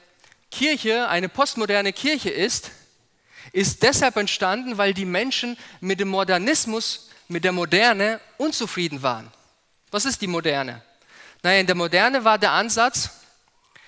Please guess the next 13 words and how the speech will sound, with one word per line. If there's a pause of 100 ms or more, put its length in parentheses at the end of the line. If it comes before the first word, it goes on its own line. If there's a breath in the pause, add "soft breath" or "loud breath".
(140 loud breath)
wir
können
eine
bessere
Welt (720 soft breath)
durch
die
Wissenschaft
und (280)
die
Vernunft
schaffen. (2250 soft breath)
Was